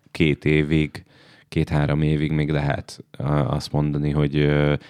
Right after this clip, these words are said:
hogy majd, majd ő kialakul. Jó, már három év múlva nem annyira, de még mondjuk jövőre lehet,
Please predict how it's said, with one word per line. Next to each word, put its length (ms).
hogy 160
majd, 280
majd 280
ő 60
kialakul. 520
Jó, 100
már 140
három 320
év 140
múlva 360
nem 200
annyira, 420
de 100
még 160
mondjuk 260
jövőre 460
lehet, 540